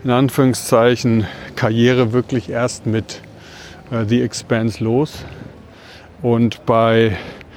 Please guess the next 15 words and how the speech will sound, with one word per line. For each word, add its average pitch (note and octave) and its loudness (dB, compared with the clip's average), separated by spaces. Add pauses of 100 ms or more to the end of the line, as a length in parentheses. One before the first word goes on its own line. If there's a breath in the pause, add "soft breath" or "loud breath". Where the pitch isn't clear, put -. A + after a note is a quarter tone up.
(340 loud breath)
Danny B2+ 4
Abraham C3 4
ist A#2+ -4
es B2+ -2
irgendwie B2+ 2
ganz B2 2
interessant, B2+ 0
dass C3 -2
er B2 0
auch B2+ 2
so B2+ 0
auf A#2 0
seiner B2 0
eigenen B2+ 0 (160)
Wikipedia-Seite, C3 0